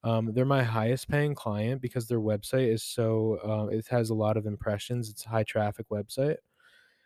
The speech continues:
And they're my best client. Um, they have zero edits, and it's because I optimize it. I put links in the article for their website, um, so people can click internal links and go to other posts.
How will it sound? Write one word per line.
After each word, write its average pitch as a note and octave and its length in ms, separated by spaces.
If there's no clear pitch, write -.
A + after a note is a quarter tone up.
And B2 380
they're B2 140
my D3+ 160
best A#2+ 260
client. A#2 540
Um, A2 320
they A#2+ 260
have B2+ 280
zero A2+ 380
edits, A2 640
and A2+ 260
it's - 140
because B2+ 340
I B2+ 100
optimize A#2+ 640
it. C#3+ 140
I A2+ 80
put B2+ 220
links A2 560
in A2+ 160
the A2+ 100
article G#2+ 400
for - 160
their G#2 240
website, G#2 540
um, A2+ 220
so A2 120
people A#2 240
can G#2+ 280
click - 220
internal B2 460
links B2+ 320
and A#2+ 120
go G#2+ 140
to - 140
other G#2 220
posts. - 580